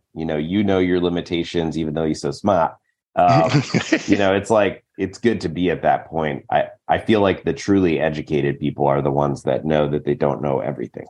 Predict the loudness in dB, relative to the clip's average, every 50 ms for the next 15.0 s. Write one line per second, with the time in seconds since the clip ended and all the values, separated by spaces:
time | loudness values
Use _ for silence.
0 | _ _ _ -20 _ _ _ _ -18 -18 -18 _ _ _ _ _ _ _ _ _
1 | _ _ -4 -4 -4 -4 -6 -6 -4 -4 -4 -6 -10 -10 _ 0 0 0 2 0
2 | 0 0 2 2 2 4 4 2 0 0 -2 -2 -2 -2 -2 -2 -2 -4 _ 0
3 | 0 0 0 0 -2 -4 0 2 0 2 2 -2 0 0 -2 -2 -2 -2 0 0
4 | 2 2 0 0 -2 -6 _ _ -20 _ _ _ _ _ -4 -4 0 2 2 4
5 | 4 4 4 4 2 0 2 0 0 0 0 -2 -4 -2 -2 0 0 0 2 2
6 | 2 2 0 0 -2 -2 0 2 0 0 -2 -6 -6 -4 -4 -4 -4 -2 0 0
7 | 0 0 0 -4 _ _ _ -10 -6 -4 -2 -2 -4 -2 -4 -4 -2 -2 -2 -4
8 | -6 -10 _ -4 -2 -2 0 -2 0 2 2 2 2 2 2 0 0 0 0 0
9 | 2 0 -2 -2 0 -2 2 2 4 4 4 4 2 0 -2 -4 _ _ -20 _
10 | _ _ -2 0 2 2 2 0 -2 0 0 0 0 -2 0 0 0 0 0 -2
11 | -6 -6 _ 2 2 4 4 2 0 0 -2 0 2 2 2 2 0 -2 0 0
12 | 0 0 0 0 -2 0 0 0 0 0 0 -2 -2 -4 -4 -4 -4 -6 -8 -8
13 | -10 -8 -6 -4 -4 -2 0 0 0 0 0 -2 -4 -4 -4 -4 -2 0 2 2
14 | 4 4 4 2 2 2 0 0 0 -2 -2 -4 -2 0 0 0 0 0 -2 -2